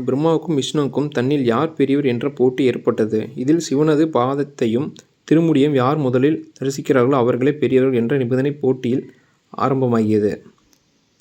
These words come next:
பிரம்மா அன்னப்பறவையில் ஏறி திருமுடியை தரிசிக்க கிளம்பினார். ஆனால் திருமுடியை தரிசிக்க முடியவில்லை. அப்போது சிவனின் தலைமுடியில் தாளம்பூ கீழே வந்து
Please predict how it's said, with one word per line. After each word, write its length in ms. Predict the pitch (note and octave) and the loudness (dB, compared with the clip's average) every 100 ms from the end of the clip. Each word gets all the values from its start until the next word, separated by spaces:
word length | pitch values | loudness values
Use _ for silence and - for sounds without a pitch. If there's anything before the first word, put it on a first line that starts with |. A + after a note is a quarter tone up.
| _ _ _ _ - | _ _ _ _ -2
பிரம்மா 300 | C#3 E3 D3 D3+ | 0 2 2 0
அன்னப்பறவையில் 640 | C3+ D#3+ D#3 D3 C3+ C#3+ | 0 0 0 2 2 2
ஏறி 240 | B2 C3 C3+ - | 4 4 2 -2
திருமுடியை 440 | - D3+ D#3+ C#3+ D3 | -2 0 2 2 2
தரிசிக்க 500 | C3 A#2+ C3 C3 B2 C3 C#3+ _ _ - | 2 0 -2 -4 -2 -2 -4 _ _ -4
கிளம்பினார். 520 | C3 B2+ A#2+ A2 A2 - _ _ | -2 0 0 0 -4 -10 _ _
ஆனால் 240 | B2 D#3 D#3+ | 0 0 2
திருமுடியை 380 | D3 D3+ D3 D#3 | 2 2 2 2
தரிசிக்க 920 | B2+ - C#3+ A#2+ - _ _ C3+ D#3+ | 2 2 -2 -4 -12 _ _ -4 -2
முடியவில்லை. 580 | C3+ B2+ C3+ A#2 A2 G#2+ - _ _ - - _ _ | -2 0 2 2 0 -4 -12 _ _ -20 -20 _ _
அப்போது 400 | - - F3+ D#3 D#3 | -10 0 2 4 4
சிவனின் 420 | D#3 C#3 D3 D#3 | 2 0 0 -2
தலைமுடியில் 580 | D#3+ B2+ D3+ D3 C#3+ D3+ | -2 -2 0 2 2 2
தாளம்பூ 340 | B2 C#3 C#3 D3+ | 2 2 2 -2
கீழே 320 | B2+ C3 D3+ D#3+ | 0 2 4 2
வந்து 300 | C3 A#2+ | -2 -2